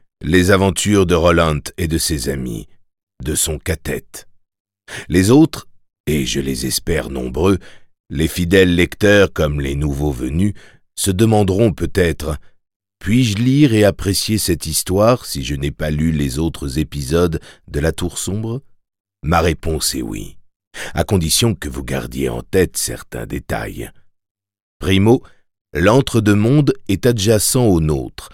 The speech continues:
et les points de contact entre eux ne manquent pas. Tantôt il s'agit de portes entre les deux mondes, tantôt de lieux fins, de lieux poreux où les deux s'interpénètrent.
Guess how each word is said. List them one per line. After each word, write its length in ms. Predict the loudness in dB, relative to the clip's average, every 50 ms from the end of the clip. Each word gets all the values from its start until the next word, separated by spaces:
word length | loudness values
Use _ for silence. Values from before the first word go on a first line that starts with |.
| -20 -20 -20 -20 _ _ -6
et 100 | -4 -4
les 120 | -4 -4
points 300 | -6 -4 0 0 2 2
de 100 | 0 -2
contact 720 | -6 -6 -6 -8 -8 -2 2 2 2 2 2 -2 -8 -18 -20 _ _ -6
entre 380 | -4 -4 -4 -4 -2 0 2
eux 140 | 4 4 4
ne 160 | 4 4 2
manquent 320 | 2 2 0 -2 -6 -10 -8
pas. 280 | -6 -8 -8 -8 -10 -14 -20 _ _ _ _ _ _ _ _ _ -20 -20 -14 _
Tantôt 460 | 0 2 2 2 4 4 6 6 6 4
il 180 | 0 -2 -4
s'agit 420 | -4 -2 -2 -2 -2 -2 -4 -4 -4
de 120 | -4 -6
portes 480 | -4 0 0 0 0 -2 -6 -14 -20 -12 -6 -2
entre 360 | -2 0 -2 -2 -4 -6 -6
les 140 | -6 -6 -6
deux 160 | -6 -8 -6
mondes, 400 | -4 -2 -2 -2 0 -2 -2 -4 -6 -10 -20 -20 -20 _ _ _ 0
tantôt 460 | 2 2 2 2 4 4 6 6 6
de 140 | 6 6 4
lieux 360 | 4 4 4 4 4 4 2
fins, 400 | 2 -2 -2 0 2 2 2 0 -4 -10 -18 -16
de 220 | -10 -2 0 2 2
lieux 400 | 2 2 0 2 2 2 2 2
poreux 580 | 2 4 6 6 6 4 4 2 0 0 -2 -6 -12 -14 -8
où 160 | -4 -2 -2
les 160 | 0 0 -2
deux 280 | 0 2 2 2 2 2
s'interpénètrent. 1200 | 2 0 0 0 0 0 0 -2 -2 -2 -2 -4 -6 -4 -4 -6 -8 -8 -10 -12 -14 -14 -16 -16